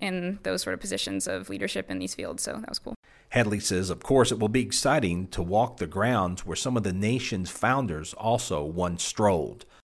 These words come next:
Speaker 1: Uh, that's going to be awesome, I'm sure. Um, I actually, when I was interviewing, I talked to, um, a, I think he's a grad student that works at Mount Vernon, and he was talking about how when you're there, you feel as though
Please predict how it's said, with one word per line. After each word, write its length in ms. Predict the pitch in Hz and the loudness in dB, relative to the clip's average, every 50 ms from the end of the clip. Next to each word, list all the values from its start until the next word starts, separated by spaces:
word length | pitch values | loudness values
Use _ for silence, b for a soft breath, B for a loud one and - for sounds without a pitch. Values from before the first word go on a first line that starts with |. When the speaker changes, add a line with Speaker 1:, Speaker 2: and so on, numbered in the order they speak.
| - - | -2 2
Speaker 1:
Uh, 400 | 202 202 196 190 190 185 190 185 | 4 4 6 6 4 2 2 4
that's 600 | 196 190 190 - 226 - - - - - - - | 4 4 4 4 2 0 0 2 2 0 0 0
going 200 | - 208 202 196 | -2 -2 -2 -2
to 60 | 208 | -2
be 120 | 202 185 - | -2 -2 -2
awesome, 520 | - - 185 - - - - 175 175 190 | -2 -2 -2 -2 -2 -4 -4 -6 -6 -6
I'm 200 | - 180 180 180 | -6 -6 -6 -6
sure. 460 | 185 - - 185 185 180 180 180 180 - | -6 -4 -2 -2 -2 0 0 -2 -2 -4
Um, 540 | - 190 185 180 180 180 175 175 170 - - | -4 -6 -6 -6 -8 -8 -8 -10 -10 -10 0
I 120 | - 196 196 | 4 6 6
actually, 220 | 208 214 - 214 | 6 6 4 2
when 120 | 202 196 | 2 2
I 60 | 190 185 | 2 2
was 300 | 190 180 185 - - - | 0 0 0 0 -2 -2
interviewing, 540 | - 190 190 190 185 185 180 180 175 175 | -2 -2 -2 -2 0 0 0 0 2 2
I 80 | 175 170 | 2 2
talked 400 | 175 208 175 170 - - - - | 2 2 0 0 0 -2 -4 -4
to, 340 | - 202 180 170 170 170 175 - | -2 -2 -2 -2 -2 -2 0 0
um, 460 | 185 175 175 185 196 196 214 233 - - - - | 0 -2 -2 -2 -2 -4 -4 -6 -8 -10 -2 2
a, 200 | 190 180 170 175 | 2 4 4 4
I 60 | 196 | 4
think 160 | - 285 262 | 6 6 6
he's 100 | 269 214 | 6 4
a 40 | - | 4
grad 220 | 180 170 175 175 - | 4 4 4 2 0
student 320 | - 170 160 - - - | -2 -4 -4 -6 -6 -6
that 100 | 170 170 | -6 -6
works 260 | 165 170 165 - - 190 | -6 -6 -6 -6 -4 -2
at 80 | 185 | 0
Mount 180 | 185 180 180 180 | 2 2 2 2
Vernon, 180 | 185 185 180 | 2 0 0
and 80 | 180 180 | 0 0
he 80 | 190 175 | -2 -2
was 100 | 175 - | 0 2
talking 280 | - 175 - - 180 | 2 2 2 2 0
about 180 | 175 175 170 190 | 2 2 2 6
how 340 | 190 180 170 - 170 170 B B B B B B B B B | 6 6 6 6 4 0 B B B B B B B B B
when 160 | - 208 202 | 2 4 6
you're 160 | 196 196 190 | 6 6 6
there, 340 | 185 185 185 175 180 180 180 | 6 4 4 6 8 8 6
you 200 | 180 175 175 175 | 6 6 2 -2
feel 300 | 175 - 190 180 175 175 | -2 0 2 4 6 6
as 140 | 170 170 170 | 6 6 4
though 460 | - 175 170 170 170 165 160 165 - | 4 4 4 4 2 0 -2 -4 -6